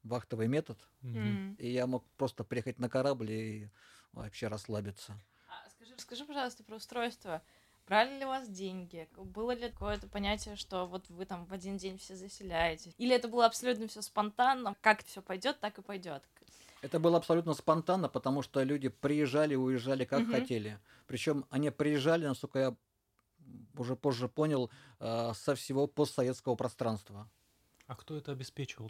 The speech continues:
Speaker 3: Да,
Speaker 2: тогда
Speaker 3: вот
Speaker 2: всё?
Speaker 3: как деньги, к-, откуда вы брали?
Speaker 1: Э, деньги, э, мы там жили в номерах, вот эти бывшие пионерские палаты,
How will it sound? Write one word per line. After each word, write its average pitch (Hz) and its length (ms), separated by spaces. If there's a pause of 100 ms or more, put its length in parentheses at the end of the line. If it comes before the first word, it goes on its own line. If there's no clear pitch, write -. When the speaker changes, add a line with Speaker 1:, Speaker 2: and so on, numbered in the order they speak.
(120)
Speaker 3:
Да, - 0
Speaker 2:
тогда 190 180
Speaker 3:
вот 170 140
Speaker 2:
всё? - 60
Speaker 3:
как 208 260
деньги, 196 400
к-, 185 80
откуда 190 320
вы 180 80
брали? 175 320
Speaker 1:
Э, 135 40
деньги, 190 480
э, 127 460
мы 160 220
там 156 180
жили 147 180
в 139 100
номерах, 139 560
вот 131 180
эти - 140
бывшие 120 380
пионерские 123 580
палаты, 143 560